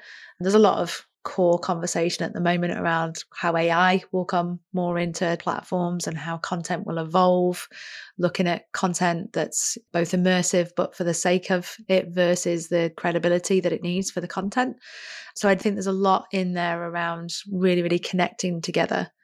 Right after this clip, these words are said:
that learning journey that we can certainly look at. And for us, it's leaning outside of just, if I'm honest, H R tech. So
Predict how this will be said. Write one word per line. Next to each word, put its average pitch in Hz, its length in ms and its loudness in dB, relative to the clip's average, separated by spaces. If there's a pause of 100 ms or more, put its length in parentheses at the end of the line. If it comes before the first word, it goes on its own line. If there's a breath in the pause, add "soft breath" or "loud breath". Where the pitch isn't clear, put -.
(320)
that - 140 -2
learning 170 340 0
journey 170 320 0
that - 180 -6
we 175 120 -6
can 170 140 -6
certainly 170 320 -6
look 160 220 -4
at. - 220 -2 (160)
And 175 260 -4
for 208 200 0
us, 190 360 -2 (160)
it's - 400 -4
leaning 190 300 2
outside 180 440 2
of 175 100 -2
just, - 360 -2
if 180 140 0
I'm 175 100 2
honest, 175 320 0
H - 200 -2
R 175 120 0
tech. - 380 -4
So 165 420 4